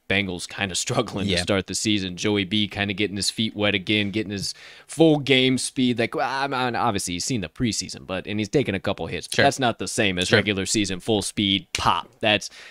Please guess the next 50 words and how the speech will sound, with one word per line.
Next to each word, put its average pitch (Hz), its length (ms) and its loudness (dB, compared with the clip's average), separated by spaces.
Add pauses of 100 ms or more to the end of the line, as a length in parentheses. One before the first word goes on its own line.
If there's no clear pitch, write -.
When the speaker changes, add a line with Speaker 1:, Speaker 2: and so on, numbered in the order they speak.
(200)
Speaker 1:
he's 127 100 2
gotta 117 220 6
see 98 180 0
that 87 220 0
first. 80 320 -6
So 101 100 4
I 165 1000 6 (260)
potentially, 185 960 2 (200)
a - 40 -16
little - 140 -8
bit 175 140 -6
of 254 80 -4
a 269 40 0
lean 175 680 8
with 143 200 4
that 135 180 6
week 135 200 2
fourteen 131 420 0
matchup 113 520 0
in 110 220 2
Minnesota 113 460 2
against 95 240 -4
the 92 80 -8
Steelers. 104 560 0 (420)
Could 160 220 0
go 175 160 8
two 185 260 4
and 180 120 2
two, 131 480 6 (360)
but 95 80 -8
I'm 101 80 -2
gonna 110 100 -4
stay 131 200 -2
a 123 60 0
little 117 160 0
bit 113 120 2
more 107 180 0
modest 95 440 0
and 131 120 6
Speaker 2:
Okay. 143 120 6
Speaker 1:
go 90 40 -2
one 92 160 2
and 85 140 -6
three. 76 340 -8
Speaker 2:
Okay. 120 260 4 (400)
I'm 135 200 6
doing 151 240 8
a 123 100 8
more 120 760 8
than, 107 360 4